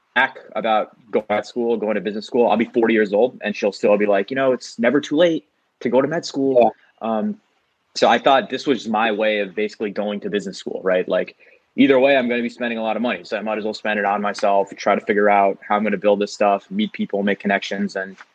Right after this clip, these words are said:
Speaker 1: see where
Speaker 2: Yeah.
Speaker 1: it goes. And worst comes to worst, if it doesn't work out, then, you know, I'll just, uh, move back into her basement.
Speaker 2: Yeah. What's, yeah. So are you, uh, are you, you're not in, uh, banking anymore, but are you still, like, just following the market? Uh,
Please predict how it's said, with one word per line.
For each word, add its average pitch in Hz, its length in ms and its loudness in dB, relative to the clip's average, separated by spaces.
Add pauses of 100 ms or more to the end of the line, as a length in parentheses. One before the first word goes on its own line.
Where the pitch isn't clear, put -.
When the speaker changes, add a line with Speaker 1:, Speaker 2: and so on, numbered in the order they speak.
(140)
Speaker 1:
see 117 120 4
where 110 160 6
Speaker 2:
Yeah. 104 40 6
Speaker 1:
it 101 40 2
goes. 92 280 2
And 95 140 -4
worst 101 180 0
comes 104 200 -4
to 104 80 2
worst, 107 260 4
if 98 80 0
it 104 60 0
doesn't 98 180 -2
work 98 220 0
out, 104 200 2
then, 95 180 -2
you 101 80 -2
know, 95 220 -4 (600)
I'll 95 100 -4
just, 95 260 -6
uh, 95 200 2 (140)
move 98 200 -4
back 101 200 2
into 104 160 -2
her 101 120 -2
basement. 107 340 -2 (640)
Speaker 2:
Yeah. 247 160 4
What's, 220 260 0
yeah. 254 180 2
So - 200 -2
are 180 160 4
you, 233 340 0
uh, 214 320 2 (140)
are 180 80 0 (480)
you, 190 400 0
you're 185 140 0
not 202 280 0
in, 185 380 -2 (100)
uh, 156 260 2 (240)
banking 170 320 0
anymore, 170 280 0
but 160 140 4
are 156 40 4
you 156 140 2
still, 180 260 0
like, 160 240 2
just - 240 -10
following 165 380 2
the 156 60 0
market? 170 600 2 (240)
Uh, 170 300 2